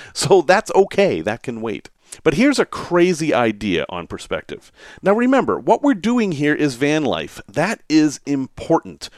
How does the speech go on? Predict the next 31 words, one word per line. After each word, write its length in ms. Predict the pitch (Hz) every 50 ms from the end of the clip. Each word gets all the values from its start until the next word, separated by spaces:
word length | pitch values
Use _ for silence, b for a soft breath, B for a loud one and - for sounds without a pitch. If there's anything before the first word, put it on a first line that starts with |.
| b b
We 200 | - 127 185 233
are 80 | 254 208
going 320 | 143 160 165 175 175 175
to 120 | - - 117
do 280 | 107 _ 131 160 170 147
that 300 | 139 135 135 143 - _ _ _ _ _ -
anyway. 800 | 147 156 165 160 156 139 120 104 85 85 80 73 67 53 - - B B B B
If 60 | -
the 80 | - 135
price 280 | - - 214 208 - 185
of 100 | 175 147
insurance 460 | 135 120 - - 220 247 247 - -
goes 220 | - 214 208 175
up, 240 | 202 208 190 - - _ _ _ _
we're 100 | - 107
still 200 | - - 120 110
gonna 160 | 104 107 98
do 160 | 82 90 82
van 220 | 76 82 80 78 65
life. 280 | 55 50 50 - - - _ _
Price 220 | - 139 131 -
of 120 | 117 92 104
repairs 400 | 101 - 165 180 185 180 160 -
goes 260 | - 143 143 120 123
up, 180 | 117 113 - -
we're 120 | - 104 101
still 220 | - - 117 107
gonna 180 | 95 98 90 78
do 100 | 85 78
van 220 | 82 80 78 76
life. 240 | 71 67 - -